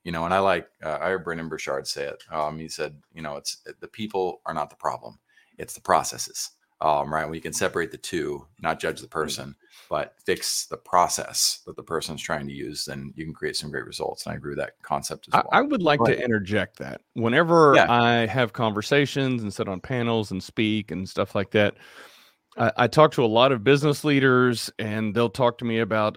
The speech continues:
Speaker 2: "Oh, I've got these supply chain issues. I've got these I T issues. I've got talent management issues." And yes, issues in business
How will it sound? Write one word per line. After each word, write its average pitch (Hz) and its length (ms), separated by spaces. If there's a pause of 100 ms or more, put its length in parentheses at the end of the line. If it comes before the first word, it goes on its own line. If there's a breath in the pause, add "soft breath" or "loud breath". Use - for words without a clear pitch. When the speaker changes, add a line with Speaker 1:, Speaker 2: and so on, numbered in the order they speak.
Speaker 2:
"Oh, 117 240
I've 113 180
got 113 480
these 117 480
supply 113 380
chain 98 260
issues. 82 540
I've - 140
got 104 240
these 107 580
I 123 140
T 110 320
issues. 80 640
I've 98 180
got 104 480 (380 soft breath)
talent 139 260
management 110 480
issues." 95 720 (420 soft breath)
And 135 340
yes, 170 460 (840)
issues 147 600
in 131 240
business 113 580